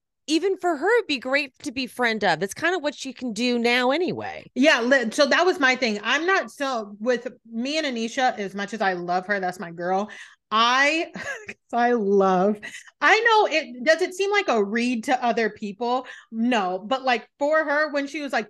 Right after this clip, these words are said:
Speaker 2: "You're odd," to Monica, I was like, "Yes, bitch.
Speaker 1: Oh,
Speaker 2: Yes,
Speaker 1: yeah.
Speaker 2: tell her," because that is some weird ass shit. But
Speaker 1: <laughs>
Speaker 2: I, my thing is more so with her living in Arizona. Like,
Speaker 1: That
Speaker 2: that she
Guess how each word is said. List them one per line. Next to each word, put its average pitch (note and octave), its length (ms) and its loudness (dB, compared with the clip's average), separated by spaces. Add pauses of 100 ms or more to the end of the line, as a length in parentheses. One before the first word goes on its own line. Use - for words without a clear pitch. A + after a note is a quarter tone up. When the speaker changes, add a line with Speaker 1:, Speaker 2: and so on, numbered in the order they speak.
(100)
Speaker 2:
"You're B3+ 400 6
odd," G3+ 400 2 (240)
to D4 120 0
Monica, C4+ 360 0
I C4 100 2
was B3+ 160 -2
like, G#3 160 -4 (140)
"Yes, - 400 2
bitch. B3+ 540 -2 (360)
Speaker 1:
Oh, A3 60 0
Speaker 2:
Yes, - 120 6
Speaker 1:
yeah. B2 180 2 (180)
Speaker 2:
tell E4 320 4
her," C#4 160 6
because C#4 240 -2
that C#4+ 160 2
is E4+ 120 -4
some C#4+ 220 -6
weird C4 240 -2
ass B3 220 -6
shit. G#3 260 -10
But A3 260 -6 (100)
Speaker 1:
<laughs> - 400 -8
Speaker 2:
I, C4+ 160 2
my C4+ 400 0
thing G4 160 -2
is C#4+ 100 -6
more C#4 180 -8
so C#4 140 -8
with G#3+ 120 -8
her C4 120 -6
living A3+ 240 -8
in G3 80 -8
Arizona. E3+ 640 -10 (560)
Like, A3+ 240 4
Speaker 1:
That - 100 -14 (320)
Speaker 2:
that B3+ 440 2
she G#4 220 4